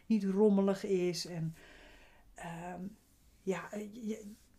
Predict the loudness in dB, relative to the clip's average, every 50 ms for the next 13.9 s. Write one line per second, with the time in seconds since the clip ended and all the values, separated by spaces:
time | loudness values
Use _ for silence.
0 | _ _ -20 -20 _ -12 -6 0 2 2 2 2 0 2 2 2 4 6 6 6
1 | 6 4 2 2 2 2 0 0 0 -2 -2 -2 -6 -10 -14 -18 -20 -6 0 2
2 | 2 2 2 2 0 0 0 -8 -6 0 4 4 6 6 4 2 -2 -6 -8 -10
3 | -12 -18 _ -20 -2 2 4 4 4 4 4 2 4 4 4 4 4 4 4 4
4 | 2 0 0 0 0 0 0 0 0 0 2 2 4 2 2 0 0 0 -2 -2
5 | -2 -2 -4 -6 -6 -4 -4 -2 0 0 0 0 -2 -2 0 0 0 0 0 0
6 | 0 0 0 -6 -10 -12 -18 -20 -20 -20 -20 -20 -20 -20 -20 -20 -20 -20 _ -20
7 | -8 -4 -2 0 0 2 2 0 0 0 0 -2 0 2 2 2 2 2 2 2
8 | 4 4 4 4 4 4 4 4 4 2 2 -2 -4 -2 0 0 0 2 0 0
9 | -2 -2 -2 -2 -2 -2 -2 -4 -4 -4 -4 -4 -4 -4 -4 -2 -2 0 0 0
10 | 0 0 -2 -4 -4 -4 -2 -2 2 2 4 4 4 2 2 2 2 4 4 4
11 | 4 2 2 0 -2 0 2 2 2 2 2 0 -4 -8 -6 -2 -2 0 0 0
12 | 0 -2 -2 -2 -2 -4 -6 -10 -8 -8 -8 -8 -8 -10 -12 -14 -14 -14 -14 -8
13 | -8 -4 -2 -2 -2 -2 -2 -2 0 0 2 2 2 0 0 -2 -2 -2